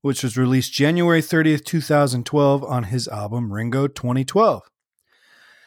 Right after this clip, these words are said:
Now, this is the thing. I've mentioned before that, um, I randomly generate which episodes I'm gonna do. I have a spreadsheet,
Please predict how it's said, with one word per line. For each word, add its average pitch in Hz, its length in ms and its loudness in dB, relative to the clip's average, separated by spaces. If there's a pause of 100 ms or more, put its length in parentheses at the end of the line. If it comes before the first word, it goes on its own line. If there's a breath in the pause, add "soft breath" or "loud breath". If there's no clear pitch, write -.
(280 soft breath)
Now, 185 240 4
this 240 300 0
is 254 80 0
the 196 100 2
thing. 120 320 -2 (760)
I've 160 140 0
mentioned 208 340 2
before 143 480 2
that, 117 340 -4 (260)
um, 104 400 -6 (100)
I 123 140 2
randomly 151 680 2
generate 123 760 0 (1300)
which 131 260 2
episodes 117 540 -2
I'm 110 120 -2
gonna 107 200 -2
do. 92 200 -6
I 107 100 -2
have 113 220 -2
a 113 40 -4
spreadsheet, 139 720 0